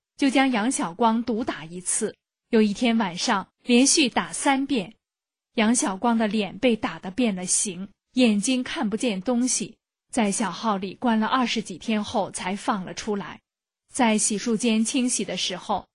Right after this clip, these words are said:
许多犯人都看到他前胸和后背都是紫黑色的，脸还青肿着，口腔里满是伤口。回到监舍后，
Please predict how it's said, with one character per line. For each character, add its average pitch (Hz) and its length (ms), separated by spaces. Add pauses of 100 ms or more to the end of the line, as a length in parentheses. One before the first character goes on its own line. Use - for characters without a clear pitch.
(120)
许 - 180
多 269 120
犯 285 280
人 196 240
都 226 160
看 208 280
到 185 280
他 214 160
前 208 340
胸 240 260
和 220 160
后 196 240
背 202 300 (160)
都 240 160
是 226 240
紫 202 260
黑 247 240
色 240 320
的， - 200 (340)
脸 220 260
还 196 240
青 277 360
肿 208 260
着， 185 240 (260)
口 226 240
腔 277 280
里 214 120
满 220 240
是 - 160
伤 226 300
口。 226 300 (500)
回 233 160
到 208 220
监 233 260
舍 202 220
后， 185 320